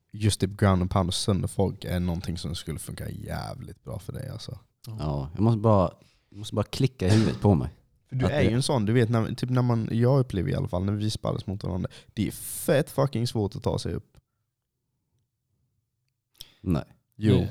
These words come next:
Speaker 2: ja, när Johan
Speaker 3: Eh.
Speaker 2: går på nedtagning så vet man ju att det är kört.
Speaker 1: Ja.
Speaker 2: Han är så jävla beslutsam
Speaker 1: Det är
Speaker 2: med sin
Speaker 1: nästan ingen
Speaker 2: nedtagning.
Speaker 1: mening att försvara.
Speaker 2: Nej.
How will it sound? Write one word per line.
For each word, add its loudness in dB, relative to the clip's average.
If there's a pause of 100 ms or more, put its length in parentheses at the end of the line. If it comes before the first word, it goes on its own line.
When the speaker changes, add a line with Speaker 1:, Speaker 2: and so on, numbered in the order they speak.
Speaker 2:
ja, -2
när 2
Johan 4
Speaker 3:
Eh. 2
Speaker 2:
går 0
på 0
nedtagning -2
så -6
vet -8
man -6
ju -6
att -10
det -12
är -10
kört. -12
Speaker 1:
Ja. 8
Speaker 2:
Han -2
är 0
så -2
jävla 0
beslutsam 0
Speaker 1:
Det 8
är 8
Speaker 2:
med 4
sin 4
Speaker 1:
nästan 4
ingen 4
Speaker 2:
nedtagning. 4 (160)
Speaker 1:
mening -2
att -4
försvara. -2
Speaker 2:
Nej. -2